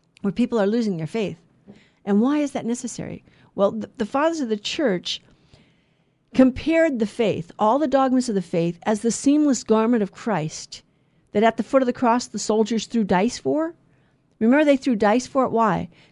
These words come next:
Because if they cut it, since it was woven from a single thread, the whole thing would unravel. And his garment represented the sacred deposit of faith that Christ had left to his church.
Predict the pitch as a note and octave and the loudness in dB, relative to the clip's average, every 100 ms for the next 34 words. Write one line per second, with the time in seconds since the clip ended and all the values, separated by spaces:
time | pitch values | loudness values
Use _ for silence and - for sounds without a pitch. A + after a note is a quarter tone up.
0 | - A3+ C4+ B3+ - B3 - A#3 A#3 - | -8 2 4 4 2 0 4 2 2 -4
1 | E4 C4 E3+ - - - _ _ _ _ | -2 0 -2 -8 -14 -14 _ _ _ _
2 | A3+ A3+ B3 G#3 A3 C4 C4+ B3 A#3+ G#3 | 2 4 2 2 4 4 4 2 0 0
3 | - B3 A#3 G3 - G#3 G#3+ F3 E3+ F#3+ | 0 0 0 -2 -2 0 0 0 -2 -2
4 | - _ _ _ G#3+ G#3 A3+ - A3 F#3 | -4 _ _ _ -4 0 0 0 0 0
5 | F3 D#3+ D#3+ D3+ D#3+ C#3+ - E3+ - _ | 0 -2 -2 -4 -6 -10 -14 -20 -20 _
6 | _ _ _ _ - G#3 G#3 C4+ G#3+ A#3+ | _ _ _ _ 0 2 4 2 0 0
7 | B3+ B3+ A3+ G#3 F#3+ G#3 F#3+ F#3 A3 A#3+ | 2 2 0 -4 -4 0 0 0 -2 -2
8 | F3 F#3 - _ _ _ _ _ _ _ | -6 -8 -18 _ _ _ _ _ _ _
9 | _ _ _ - F#3 B3+ B3 A3 G#3 F3 | _ _ _ -6 0 4 4 0 -4 -6
10 | G3+ G3+ G#3 F#3 E3+ - F#3 F3+ F3 - | -4 -2 -2 -4 -6 -4 -4 -4 -8 -6
11 | F3+ F3+ F3 E3+ E3 - - E3 - F3+ | -6 -4 -6 -4 -4 -6 -10 -12 -8 -8
12 | D#3 - - | -8 -10 -18